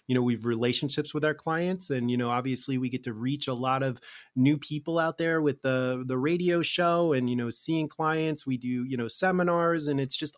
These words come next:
all about education. You know,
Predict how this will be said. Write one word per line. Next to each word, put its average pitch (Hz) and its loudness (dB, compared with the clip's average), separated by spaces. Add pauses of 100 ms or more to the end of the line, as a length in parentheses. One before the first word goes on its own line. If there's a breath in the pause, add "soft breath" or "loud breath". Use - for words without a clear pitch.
all 151 -4
about 156 -6 (100)
education. 143 -6 (300 loud breath)
You 135 0
know, 131 2